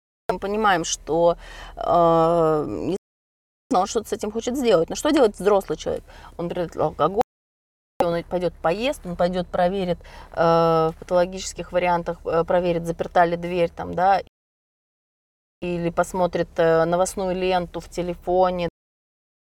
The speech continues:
и, э, не знаю, там, что-то ещё такое сделать, да, какие-то действия, чтобы снять эту тревогу. Кофе там пойдёт выпить,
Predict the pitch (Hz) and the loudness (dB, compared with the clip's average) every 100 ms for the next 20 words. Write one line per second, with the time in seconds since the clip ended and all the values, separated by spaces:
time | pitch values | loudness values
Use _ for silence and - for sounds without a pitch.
0 | _ 170 175 170 165 160 170 175 170 156 | _ 0 4 4 4 2 0 -4 -2 -2
1 | 156 160 170 170 175 175 190 185 180 180 | -4 -8 -12 -12 -14 -10 -6 -4 -4 -4
2 | 175 170 160 160 156 156 151 196 180 180 | -4 -2 -4 -4 -6 -4 -4 -4 -6 -8
3 | 170 175 262 - 185 175 - 220 175 - | -6 -4 -4 -4 -6 -8 -2 2 2 0
4 | - - 156 151 135 - - 202 202 170 | -12 -14 -12 -10 -12 -10 0 0 0 -4
5 | 160 170 165 151 - 156 - - | -6 -6 -8 -10 -12 -18 -18 -20